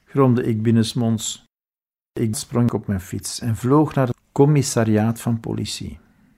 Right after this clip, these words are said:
De commissaris keek verwonderd op, want ik moet er wel chauffeur uitgezien hebben in mijn werksoutane. Met de tolk en het document kon ik mijn geval uiteenzetten en ik vond gehoor bij die man.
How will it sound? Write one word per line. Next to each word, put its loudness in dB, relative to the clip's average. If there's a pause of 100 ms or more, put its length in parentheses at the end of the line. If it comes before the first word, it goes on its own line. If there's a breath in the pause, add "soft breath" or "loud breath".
(920 soft breath)
De -8
commissaris 4
keek 2
verwonderd 0
op, -2 (920 soft breath)
want 0
ik -4
moet 4
er 0
wel 2
chauffeur 2
uitgezien 2
hebben 0
in 0
mijn 2
werksoutane. -4 (1800 soft breath)
Met -4
de -2
tolk 4
en 2
het 4
document 2
kon 2
ik 0
mijn 2
geval 2
uiteenzetten -2 (380 soft breath)
en -2
ik 0
vond 0
gehoor 4
bij 2
die 0
man. -2